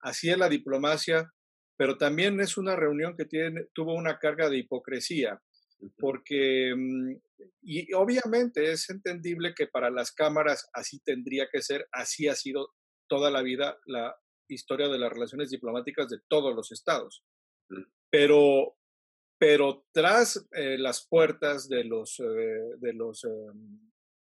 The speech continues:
Speaker 1: lugares en donde se reúnen, pues definitivamente tiene que haber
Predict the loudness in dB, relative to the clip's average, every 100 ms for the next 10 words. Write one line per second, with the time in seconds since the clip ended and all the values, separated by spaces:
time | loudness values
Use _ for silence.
0 | _ _ -14 -8 -2 0 0 -2 -8 -10
1 | -10 -6 -4 -2 -2 -4 -8 -10 _ _
2 | _ _ _ _ _ -4 2 0 0 -4
3 | -2 4 4 4 -2 -4 -8 -4 -4 0
4 | 2 4 2 0